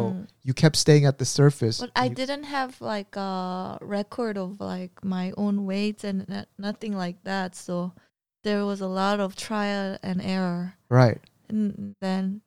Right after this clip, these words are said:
Speaker 1: yeah,
Speaker 2: S-, so
Speaker 1: I was basically underweight, so I couldn't go further down.
Speaker 2: Yeah.
Speaker 1: I kept, I kept going, I kept floating <laughs> on the surface.
Speaker 2: Katie, all I kept seeing was Katie on top, and then your butt in this fetal position,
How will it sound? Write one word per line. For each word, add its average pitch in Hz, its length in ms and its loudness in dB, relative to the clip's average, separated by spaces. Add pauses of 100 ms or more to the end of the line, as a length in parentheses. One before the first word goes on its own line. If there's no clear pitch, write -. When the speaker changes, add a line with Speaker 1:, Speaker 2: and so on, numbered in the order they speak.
Speaker 1:
yeah, 185 280 -2
Speaker 2:
S-, - 80 -12
so 202 80 6
Speaker 1:
I 240 40 10
was 262 240 6
basically 233 840 2
underweight, 196 640 2
so - 140 -2
I 185 100 2
couldn't 202 360 0
go 185 360 0 (560)
further 196 300 0
down. 190 480 2 (360)
Speaker 2:
Yeah. 120 140 4
Speaker 1:
I 214 80 8
kept, 254 320 6 (300)
I 247 80 6
kept 254 340 2
going, 220 340 4 (240)
I 240 120 6
kept 311 260 4
floating 285 800 10
<laughs> - 40 -8
on 240 160 2
the 294 100 8
surface. - 640 4
Speaker 2:
Katie, 196 340 2 (340)
all 185 160 8
I 269 120 10
kept 240 220 6
seeing 196 260 4
was 165 160 4
Katie 170 400 6
on 147 180 0
top, 156 420 6 (360)
and 147 100 0
then 185 180 6
your 156 160 10
butt 165 380 10
in 160 140 2
this 147 160 4
fetal 196 280 0
position, 202 600 2